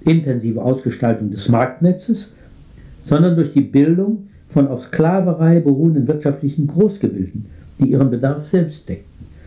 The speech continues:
Das stand im Gegensatz zur späteren ökonomischen Entwicklung im Mittelalter, wo sich, wie er feststellt,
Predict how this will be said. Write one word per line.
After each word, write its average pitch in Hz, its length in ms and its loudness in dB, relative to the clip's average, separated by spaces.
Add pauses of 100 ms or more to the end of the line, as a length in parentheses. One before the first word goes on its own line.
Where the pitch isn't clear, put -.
(560)
Das 120 160 -4
stand 147 220 2
im 135 160 0
Gegensatz 165 580 -2
zur 127 160 -2
späteren 147 500 -2
ökonomischen 131 640 0
Entwicklung 143 420 -2
im 170 80 4
Mittelalter, 107 520 0 (800)
wo 143 220 2
sich, 143 220 -2
wie 131 100 2
er 123 120 0
feststellt, 151 520 -2